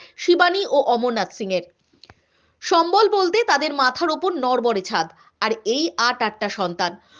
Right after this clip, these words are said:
গত জানুয়ারি মাসে একটি ফুটফুটে শিশুকন্যার জন্ম দেন শিবানী। সংসারে লক্ষ্মী এলেও মনে শান্তি নেই শিবানী অমরনাথের, বরঞ্চ একটাই চিন্তা, কিভাবে মানুষ করবে এই ছোট্ট ছোট্ট বাচ্চাদের। তাই পথ না পেয়ে নিজের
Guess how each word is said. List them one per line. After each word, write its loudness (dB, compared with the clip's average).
গত 4
জানুয়ারি 0
মাসে -2
একটি -6
ফুটফুটে -2
শিশুকন্যার -2
জন্ম 0
দেন 0
শিবানী। -4
সংসারে 0
লক্ষ্মী 0
এলেও 2
মনে -4
শান্তি -4
নেই -2
শিবানী -2
অমরনাথের, -4
বরঞ্চ 4
একটাই 0
চিন্তা, -6
কিভাবে 2
মানুষ 0
করবে -2
এই -4
ছোট্ট -6
ছোট্ট -6
বাচ্চাদের। 0
তাই 0
পথ -2
না -2
পেয়ে -4
নিজের -2